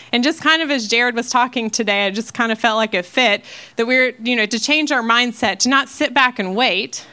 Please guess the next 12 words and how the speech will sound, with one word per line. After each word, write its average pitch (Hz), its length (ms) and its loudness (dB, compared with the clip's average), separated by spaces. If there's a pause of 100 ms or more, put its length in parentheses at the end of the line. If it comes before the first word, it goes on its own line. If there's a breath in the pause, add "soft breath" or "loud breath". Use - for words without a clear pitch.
for 226 200 -4
something 240 460 -2
to 233 100 -4
happen, 196 440 -2
even 269 200 -2
if 302 140 -2
it 311 100 0
is 339 160 0
a 247 60 -2
promise 185 380 -4
to 220 100 -6
God, 165 340 0